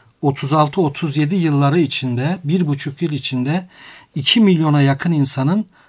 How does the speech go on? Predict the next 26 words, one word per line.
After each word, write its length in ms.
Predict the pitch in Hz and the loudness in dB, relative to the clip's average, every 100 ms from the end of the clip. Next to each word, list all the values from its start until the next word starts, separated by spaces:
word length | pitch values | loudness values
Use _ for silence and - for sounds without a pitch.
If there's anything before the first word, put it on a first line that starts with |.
| _ | _
mahkemeye 520 | 143 147 143 175 170 160 | 2 2 2 2 2 0
çıkarıldığını 640 | - 151 147 139 147 147 | 0 0 0 0 0 0
söylüyor. 640 | - 110 90 82 - - _ _ - | 0 -4 -6 -10 -14 -20 _ _ -2
Resmi 320 | 139 - 202 | -2 0 0
rakamlar. 600 | 143 - 104 90 - - _ _ _ | 0 -2 -6 -8 -12 -20 _ _ _
Sovyetler 640 | - 143 139 147 202 196 | -2 2 2 2 2 2
Birliği'nin 400 | 165 151 180 214 | 2 0 -2 0
resmi 340 | 165 147 - 156 | 0 0 0 -2
rakamları. 540 | 120 - 101 95 87 - _ _ _ - - - - - | -2 -6 -8 -8 -12 -18 _ _ _ -20 -20 -20 -16 0
Bu 180 | 160 208 | 2 2
iki 220 | 143 233 | 2 4
milyon 300 | 220 180 165 | 4 4 4
insandan 600 | 170 - 165 156 156 190 | 2 2 0 0 0 0
altı 340 | 151 143 - | 0 0 -2
yüz 100 | 170 | 0
seksen 380 | - 151 - 170 | 0 0 -2 0
sekiz 480 | 147 165 147 214 160 | -2 -2 -2 -4 -2
bin 120 | 147 | -4
kişinin 560 | 139 135 - 131 147 180 _ _ _ _ _ - _ | -2 -4 -2 -2 -2 -4 _ _ _ _ _ -20 _
bir 500 | 175 139 135 180 226 | -18 -6 2 6 6
buçuk 340 | 165 - 170 - | 4 0 0 0
yıl 80 | 143 | -2
içinde 520 | 135 147 147 165 175 | 0 0 2 2 0
idam 580 | 175 143 143 147 170 147 | 0 0 2 4 4 4
edildiğini 480 | 117 110 107 104 | 2 -2 -4 -6
söylüyor. 640 | 98 - 92 85 85 - - | -6 -8 -8 -10 -12 -16 -20